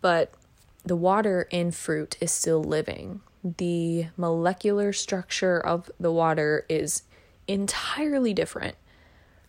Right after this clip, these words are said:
So eating a lot of raw, fresh fruit is so hydrating to your cells. There's information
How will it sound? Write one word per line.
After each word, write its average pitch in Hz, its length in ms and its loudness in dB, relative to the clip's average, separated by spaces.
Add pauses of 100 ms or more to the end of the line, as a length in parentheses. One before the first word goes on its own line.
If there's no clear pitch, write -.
(520)
So 190 340 -2
eating 254 360 0
a 185 120 -4
lot 185 340 0
of 165 180 -6
raw, 165 580 0
fresh 170 460 -6
fruit 170 560 -2 (360)
is 170 180 0
so 180 1000 0
hydrating 151 960 -2
to - 140 -6
your 151 180 0
cells. 139 500 0
There's 220 280 2
information 185 1300 0